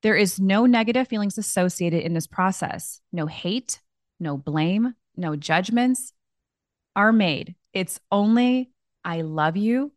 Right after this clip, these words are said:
or, "I love it," whatever you're focusing on, and release it in full and complete love. That's it. You can write what you would like to release onto paper and perform a ceremony around it.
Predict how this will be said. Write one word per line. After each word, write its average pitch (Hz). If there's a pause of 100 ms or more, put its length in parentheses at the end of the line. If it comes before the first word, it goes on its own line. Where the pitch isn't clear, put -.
(180)
or, 190
"I 175
love 156
it," 196 (340)
whatever 180
you're 190
focusing 202
on, 254 (460)
and 214
release 220
it 302
in 196
full 196
and 196
complete 175 (260)
love. 160 (1200)
That's 175
it. 190 (1300)
You 240
can 262
write 233
what 214
you 202
would 185
like 170
to -
release 160
onto 170
paper 175
and 180
perform 208
a -
ceremony 190
around 175
it. -